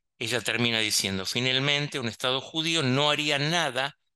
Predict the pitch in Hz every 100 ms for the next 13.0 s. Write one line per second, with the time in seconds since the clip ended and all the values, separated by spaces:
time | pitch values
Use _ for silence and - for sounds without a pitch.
0 | _ _ _ 110 110 113 110 - 120 131
1 | 131 117 113 113 120 117 110 104 - 107
2 | 110 110 117 113 131 143 120 135 139 151
3 | - - _ _ 139 123 131 120 127 127
4 | - _ _ 131 135 123 - 131 117 123
5 | 127 120 107 101 - - 95 95 85 -
6 | - - - _ - 117 143 _ - -
7 | - - _ 117 113 139 127 123 139 156
8 | 147 147 147 - _ _ _ 110 104 -
9 | 113 110 104 101 95 95 _ _ 120 -
10 | 98 - - - 101 104 98 113 135 143
11 | - - - _ - - _ - 98 101
12 | 120 120 113 101 107 117 110 - 98 95